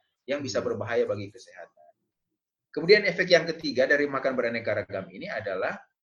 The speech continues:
Speaker 1: dia bisa memperkuat atau menjaga efek tertentu dari bahan makanan. Nah, ini banyak sekali
Speaker 2: Hmm.
Speaker 1: hoax yang muncul. Oh, eh,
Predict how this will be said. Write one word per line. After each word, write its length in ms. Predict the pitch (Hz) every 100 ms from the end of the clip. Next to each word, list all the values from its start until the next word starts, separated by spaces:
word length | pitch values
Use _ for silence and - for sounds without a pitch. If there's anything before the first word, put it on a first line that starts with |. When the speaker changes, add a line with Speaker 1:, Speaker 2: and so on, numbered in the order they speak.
| _ _
Speaker 1:
dia 160 | - 196
bisa 240 | 202 190
memperkuat 760 | 170 160 - 156 - 165 180 220 - _ _ _ _ _
atau 280 | - 151 202
menjaga 480 | 180 151 135 143 156
efek 300 | - - -
tertentu 500 | - 131 135 127 160
dari 220 | - 117
bahan 260 | 110 104 104
makanan. 560 | 95 92 87 82 - - _ _ - - _
Nah, 80 | 131
ini 140 | 175
banyak 240 | 190 175 151
sekali 240 | 147 156
Speaker 2:
Hmm. 80 | 160
Speaker 1:
hoax 160 | 160 -
yang 140 | 135
muncul. 480 | 127 120 104 95 78 - _ _ _ _ -
Oh, 320 | 170 190 185 - - _
eh, 460 | 143 143 139 139 135